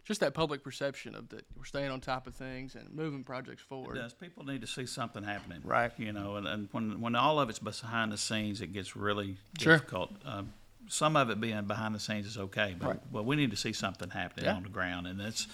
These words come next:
Speaker 2: something that you deal with every day. And, um,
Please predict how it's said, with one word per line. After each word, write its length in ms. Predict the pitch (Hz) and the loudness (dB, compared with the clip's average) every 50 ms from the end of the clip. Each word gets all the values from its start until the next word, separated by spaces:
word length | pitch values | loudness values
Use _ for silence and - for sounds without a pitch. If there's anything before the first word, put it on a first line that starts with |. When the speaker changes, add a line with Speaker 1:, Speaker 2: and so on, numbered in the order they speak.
| - - - - - | -12 -14 -14 -14 -8
Speaker 2:
something 400 | - - 135 117 - - 110 101 | -4 0 0 0 0 -2 -4 -2
that 180 | 98 98 95 - 101 | -2 -4 -4 -6 -6
you 60 | 95 | -4
deal 180 | 98 98 95 | -2 -2 -2
with 260 | 92 95 92 92 95 101 | -2 -2 -4 -4 -4 -4
every 220 | 95 95 101 90 | -4 -4 -4 -4
day. 300 | 92 92 95 90 90 90 | -4 -4 -4 -4 -4 -6
And, 100 | 87 90 - - - - - - - - - - - - | -8 -8 -10 -14 -20 -20 -20 -20 -20 -20 -16 -10 -6 -4
um, 260 | 98 92 92 95 98 | -4 -2 -4 -6 -8